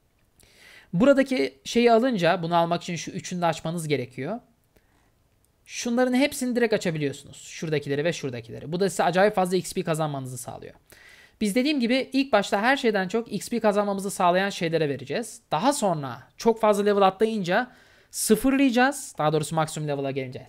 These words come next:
hepsini sıfırlayacağız. Ve sadece işimize yarayacak şeylere vereceğiz. X P almayacağız.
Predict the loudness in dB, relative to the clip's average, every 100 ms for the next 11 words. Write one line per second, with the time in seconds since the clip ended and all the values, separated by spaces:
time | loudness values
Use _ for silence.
0 | -10 -8 -6 -8 -6 -4 -2 0 0 0
1 | -2 -16 _ _ _ 0 2 2 0 _
2 | _ _ -10 -2 2 4 2 0 -2 -2
3 | 0 0 2 -2 0 0 2 2 2 0
4 | -2 -4 -8 -4 -2 -2 -4 -14 -16 -18
5 | -20